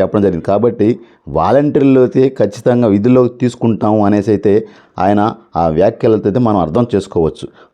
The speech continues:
ఎక్కడైతే. కాకపోతే కొద్దిగా లేట్ అవ్వచ్చు. వీళ్ళు ఈ విధి విధానాలు కూడా చెప్తున్నారు. అలాగే గ్యాస్, ఉచిత గ్యాస్ గురించి కూడా, ఆ, దీపావళికి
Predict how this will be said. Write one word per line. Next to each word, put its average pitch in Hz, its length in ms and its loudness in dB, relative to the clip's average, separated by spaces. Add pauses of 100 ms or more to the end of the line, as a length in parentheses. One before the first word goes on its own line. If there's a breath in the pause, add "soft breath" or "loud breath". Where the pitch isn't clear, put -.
(120)
ఎక్కడైతే. 107 540 0 (120)
కాకపోతే 131 420 0
కొద్దిగా 110 380 0
లేట్ 90 380 0
అవ్వచ్చు. 123 460 0 (280 loud breath)
వీళ్ళు 95 460 0
ఈ 90 100 2
విధి 95 260 2
విధానాలు 110 420 2
కూడా 92 160 2
చెప్తున్నారు. 85 320 0
అలాగే 131 220 0
గ్యాస్, 95 420 0
ఉచిత 143 260 0
గ్యాస్ 131 300 2
గురించి 123 320 0
కూడా, 120 320 2 (420 loud breath)
ఆ, 95 140 2
దీపావళికి 120 840 0